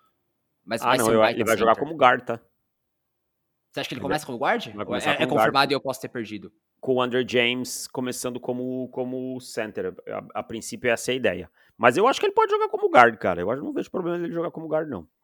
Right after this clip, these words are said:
Speaker 1: Eu não sei se eu vejo tanta versatilidade nele, pra ser honesto. Mas eu acho que o jogador é bem sólido.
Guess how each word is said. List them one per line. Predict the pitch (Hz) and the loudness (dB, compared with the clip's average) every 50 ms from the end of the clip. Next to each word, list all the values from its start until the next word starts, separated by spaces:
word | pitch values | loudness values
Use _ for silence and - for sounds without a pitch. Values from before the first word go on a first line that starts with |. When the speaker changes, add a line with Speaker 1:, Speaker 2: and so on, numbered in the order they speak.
| _ _ _ _ _ _ _ _ _ _ _ _ _ _ _ - | _ _ _ _ _ _ _ _ _ _ _ _ _ _ _ -10
Speaker 1:
Eu | 466 453 | -8 -8
não | 415 | -6
sei | 370 339 311 | -6 -6 -6
se | - | -4
eu | 285 | -4
vejo | 240 247 - | -4 -4 -2
tanta | 233 226 220 | -2 -2 -2
versatilidade | 214 220 214 - 214 208 - 208 196 175 185 185 175 180 | -2 -2 -2 -4 -8 -8 -8 -8 -4 0 0 0 0 0
nele, | 180 170 175 | -4 -4 -2
pra | 170 180 165 | -2 -2 -2
ser | - 180 | -2 -2
honesto. | 170 151 120 110 107 - - 98 - - | -2 -2 -2 -4 -4 -6 -12 -20 -18 -6
Mas | 123 139 160 165 165 | 0 0 2 2 4
eu | 190 190 | 6 6
acho | 190 190 190 | 6 6 6
que | - 202 | 2 -4
o | |
jogador | 175 185 165 185 180 151 170 175 190 208 208 202 - - _ _ _ - | -2 0 2 2 2 2 2 2 2 2 0 -2 -6 -20 _ _ _ -4
é | 110 170 | -2 -2
bem | 165 147 127 127 143 185 226 254 240 | -2 -4 -2 0 2 2 2 2 -2
sólido. | - - - 143 143 156 165 160 190 208 - | -2 -2 -2 0 0 0 -2 -4 -8 -8 -10